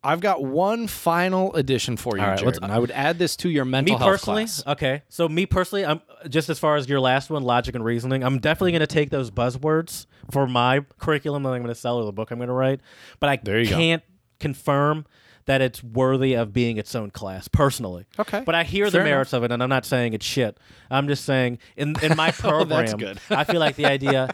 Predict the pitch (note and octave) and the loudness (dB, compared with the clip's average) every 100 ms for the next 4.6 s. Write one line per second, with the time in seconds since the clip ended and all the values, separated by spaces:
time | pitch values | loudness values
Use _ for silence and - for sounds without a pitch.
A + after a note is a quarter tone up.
0 | - - D3+ D#3+ D#3+ F3 - F#3+ D#3+ - | -10 -4 -2 0 -2 -2 -4 0 0 0
1 | D3+ C#3 C3+ C3 B2+ A#2 A#2+ A#2 A#2+ A2 | 0 2 2 2 0 0 0 2 0 0
2 | A2+ A2+ A2+ A#2 G2 A#2 A2+ A2 - A2+ | 2 2 0 -4 -4 -2 -2 -4 -6 -6
3 | G#2 A2+ A2 A2 G#2+ G#2 A2 A2+ G#2+ F2+ | -2 -2 -2 -4 -6 -6 -2 -2 -4 -8
4 | F2 F2 G#2+ G2+ G2 | -14 -16 -12 -10 -12